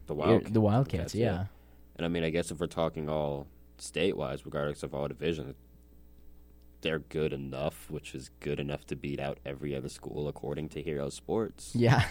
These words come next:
Speaker 2: <laughs>
Speaker 1: So, there's that.
Speaker 2: Yeah.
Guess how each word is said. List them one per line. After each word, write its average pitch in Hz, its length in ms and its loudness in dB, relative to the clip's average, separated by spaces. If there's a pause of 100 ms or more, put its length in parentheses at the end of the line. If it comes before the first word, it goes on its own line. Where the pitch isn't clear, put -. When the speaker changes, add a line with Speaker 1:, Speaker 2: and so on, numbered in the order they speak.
Speaker 2:
<laughs> 226 120 6
Speaker 1:
So, 76 240 -2 (880)
there's 78 260 -4
that. 101 420 0 (100)
Speaker 2:
Yeah. 113 280 4